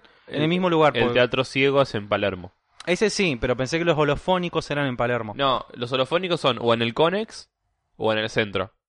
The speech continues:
Speaker 2: Depende de cuál sea.
Speaker 1: Bueno, empieza por el que más te guste.
Speaker 2: Empecemos por orden, en realidad. Teatro Ciego. Fui al Teatro Ciego. Hace,
Speaker 1: Sí.
Speaker 2: hace mucho que quería ir y lo fui a experimentar. Fui a ver una, pa, fui a ver una obra de teatro.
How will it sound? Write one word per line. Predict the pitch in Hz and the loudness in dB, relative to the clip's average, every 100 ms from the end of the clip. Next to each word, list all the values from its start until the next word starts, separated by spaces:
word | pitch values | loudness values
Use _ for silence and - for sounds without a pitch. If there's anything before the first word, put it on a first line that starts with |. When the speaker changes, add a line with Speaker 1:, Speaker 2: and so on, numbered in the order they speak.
| _ | _
Speaker 2:
Depende | - 104 113 117 120 | -10 -6 -4 -2 0
de | 120 | 0
cuál | 120 123 | 0 -2
sea. | - 139 160 - _ _ - | 0 2 2 -2 _ _ -4
Speaker 1:
Bueno, | 131 | -2
empieza | 117 160 196 | 0 0 2
por | 180 | 2
el | 151 | 0
que | 135 | 0
más | 139 | -2
te | 127 | -2
guste. | 107 90 - - _ _ | -2 -4 -14 -18 _ _
Speaker 2:
Empecemos | 147 151 180 208 | 0 2 2 4
por | 175 | 6
orden, | 156 110 | 6 4
en | 101 | 2
realidad. | 101 95 - - - _ _ - - _ | 2 2 -2 -16 -20 _ _ -20 -20 _
Teatro | 151 170 170 | 4 4 4
Ciego. | - 120 95 92 _ | 2 2 2 -2 _
Fui | - 160 | -4 -2
al | 156 | 0
Teatro | 156 147 | 0 -2
Ciego. | 135 110 92 85 - _ _ _ _ _ - | -4 -2 -4 -6 -12 _ _ _ _ _ -10
Hace, | 120 135 | -6 -6
Speaker 1:
Sí. | - _ | -8 _
Speaker 2:
hace | - 131 | -8 -6
mucho | 135 147 127 | -4 -4 -4
que | 117 | -2
quería | 123 135 | 0 4
ir | 139 170 180 - _ | 4 4 2 -8 _
y | - 110 110 | -6 0 2
lo | 110 104 | 4 4
fui | 131 | 2
a | |
experimentar. | 120 117 117 117 131 | 2 2 0 2 2
Fui | - 117 | 2 0
a | |
ver | 113 117 | 0 0
una, | 113 113 | 0 -2
pa, | - - | -4 -14
fui | - 92 | -14 -12
a | |
ver | 87 | -10
una | 85 | -10
obra | 85 | -10
de | 85 | -12
teatro. | 80 80 | -14 -16